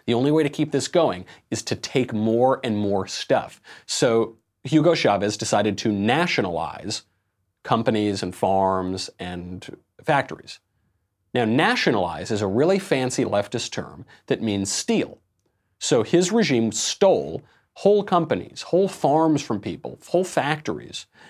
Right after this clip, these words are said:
As a result of this, by the way, ExxonMobil and Ca-, uh, ConocoPhillips left the country of Venezuela. So now you've got international capital is pulling out because they can't be in this unstable region where this thug government is just gonna steal your property.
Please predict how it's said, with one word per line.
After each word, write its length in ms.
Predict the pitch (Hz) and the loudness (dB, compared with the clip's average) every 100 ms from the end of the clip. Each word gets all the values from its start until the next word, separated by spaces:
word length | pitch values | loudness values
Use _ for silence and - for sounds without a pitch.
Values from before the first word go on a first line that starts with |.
| - | 0
As 160 | 175 | 2
a 40 | 208 | 4
result 400 | 170 160 226 - | 6 6 4 0
of 120 | 151 | -2
this, 200 | 87 - | -4 -2
by 160 | - | 0
the 80 | 98 | 0
way, 200 | 98 101 | 2 2
ExxonMobil 800 | - 120 - 123 104 95 104 107 - - - | 0 -2 0 0 0 0 0 -2 -6 -20 -6
and 320 | 110 107 104 | -2 0 -2
Ca-, 100 | - | -2
uh, 160 | 127 98 | 0 0
ConocoPhillips 840 | 92 120 110 113 - 98 95 - - - | 0 -2 0 -2 0 0 -2 -6 -12 -4
left 500 | 123 165 117 - - | 0 2 0 -6 -8
the 80 | 127 | -4
country 300 | 123 113 107 | -2 0 0
of 60 | |
Venezuela. 560 | 104 95 110 127 - - _ _ _ _ _ _ _ _ - | 0 -2 0 0 -2 -8 _ _ _ _ _ _ _ _ -4
So 120 | 113 | -2
now 200 | 107 107 | 2 2
you've 220 | 107 110 | 2 0
got 340 | 120 113 110 - _ _ | 2 2 2 -6 _ _
international 920 | 131 131 135 135 147 147 117 110 95 - _ - | -2 2 2 2 0 0 0 0 -4 -12 _ -4
capital 400 | 196 214 107 87 | 0 0 0 -4
is 120 | 104 | -8
pulling 380 | - 143 123 131 | -4 -2 0 0
out 160 | 156 | -2
because 200 | 113 110 | -2 -4
they 100 | 123 | -2
can't 340 | 120 - 160 131 | -4 0 0 2
be 140 | 143 | 2
in 120 | 165 | 2
this 160 | 117 107 - | 2 -2 -2
unstable 600 | 117 - 117 110 101 98 | -4 0 0 0 -2 -2
region 480 | 123 190 185 76 - - - | 0 0 0 -6 -10 -18 -10
where 340 | 117 123 120 113 | 2 4 4 4
this 220 | 110 - | 0 -2
thug 480 | - - 160 135 117 | -4 2 4 4 4
government 460 | 120 180 92 92 | 4 4 0 -2
is 100 | 110 | -4
just 180 | - 123 | -4 -2
gonna 120 | 127 | -2
steal 260 | 120 - 127 | -2 0 2
your 140 | 113 | 2
property. 480 | 113 170 165 - - | 2 0 0 -8 -12